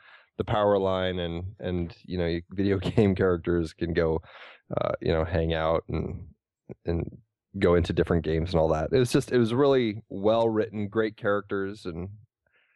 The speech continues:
uh, you know, I, I was really happy to see that it was actually done so well with such, you know, solid character development and,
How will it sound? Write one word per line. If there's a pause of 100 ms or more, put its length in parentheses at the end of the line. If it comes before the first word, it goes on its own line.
(320)
uh, (800)
you
know,
I,
I
was (360)
really
happy
to
see
that
it
was
actually
done (420)
so
well
with
such, (300)
you
know,
solid
character
development
and,